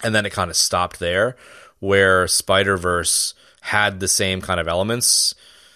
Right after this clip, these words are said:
I guess they had the benefit of it being somewhat of an origin as well, so they could even push fur-, further into it of him being a fish out of water. But then they had, um,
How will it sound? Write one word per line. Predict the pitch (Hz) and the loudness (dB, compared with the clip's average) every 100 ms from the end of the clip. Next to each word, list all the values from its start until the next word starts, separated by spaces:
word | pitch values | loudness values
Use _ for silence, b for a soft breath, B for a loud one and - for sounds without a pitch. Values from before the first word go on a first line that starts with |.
| b b | b b
I | 98 | 0
guess | 98 92 - - - | 2 2 2 0 0
they | 101 | 0
had | 95 87 | 0 0
the | |
benefit | 85 90 87 90 | -2 -2 -2 -4
of | 87 | -4
it | 87 | -6
being | 90 87 82 | -6 -6 -4
somewhat | - 90 87 | -2 -2 -2
of | 85 | -4
an | 85 | -8
origin | 82 87 85 85 | -6 -4 -4 -8
as | 80 90 | -10 -4
well, | 92 85 | -2 0
so | - | -4
they | 85 82 | -8 -10
could | 87 | -10
even | 87 80 | -10 -12
push | - 101 - - | -8 -4 -4 -6
fur-, | - 95 92 | -6 -4 -4
further | - 101 95 85 | -2 0 0 -2
into | 90 92 85 | -4 -6 -6
it | 80 | -8
of | 80 - | -10 -10
him | 90 | -10
being | 85 82 80 | -10 -10 -10
a | |
fish | 80 92 - | -10 -6 -4
out | 82 | -4
of | 80 | -2
water. | 87 95 80 78 _ b b b b - | 0 0 0 -8 _ b b b b -6
But | 95 | 0
then | 101 90 | 0 0
they | 90 87 | -2 -2
had, | 90 85 82 80 | 0 0 -2 -4
um, | 67 85 82 78 78 | -4 -4 -6 -8 -14